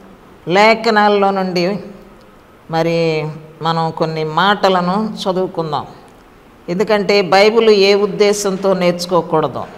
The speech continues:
ఏ ఉద్దేశంతో నేర్చుకోవాలి, నేర్చుకోవాలి, నేర్చుకోకూడదు,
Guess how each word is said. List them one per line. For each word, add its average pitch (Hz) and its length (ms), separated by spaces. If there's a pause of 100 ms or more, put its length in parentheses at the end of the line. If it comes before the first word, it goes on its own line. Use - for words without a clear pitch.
(400)
ఏ 240 140
ఉద్దేశంతో 233 680
నేర్చుకోవాలి, 160 800 (280)
నేర్చుకోవాలి, 240 800
నేర్చుకోకూడదు, 165 800